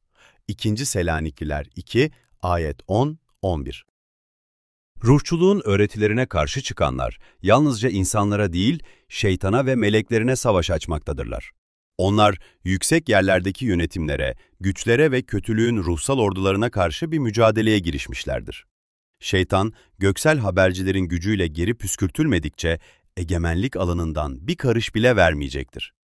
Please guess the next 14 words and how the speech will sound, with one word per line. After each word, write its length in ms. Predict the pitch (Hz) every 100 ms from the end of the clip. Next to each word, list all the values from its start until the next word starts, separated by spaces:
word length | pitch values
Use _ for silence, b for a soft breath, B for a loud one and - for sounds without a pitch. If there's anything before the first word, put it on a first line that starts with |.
| _ _ _
Allah'ın 460 | - 120 143 143 175
halkı, 480 | 113 80 69 85 107 b b -
kurtarıcımızın 800 | 117 - 120 117 120 120 117 123
şu 200 | - 185
sözleriyle 640 | - 98 92 101 117 120
ona 260 | 123 101 139
karşı 360 | 110 98 139
çıkabilmelidir. 840 | - - 104 101 98 80 67 - - _ _ _ _ _ _
Yazılmıştır. 800 | 107 110 107 101 87 - - - _ b b b
Şeytan, 560 | - 107 104 110 110 131 b _
Mesih'in 460 | 98 98 123 135 143
zamanında 580 | 98 98 101 107 107
olduğu 400 | 117 90 90 107
gibi 320 | 120 85 76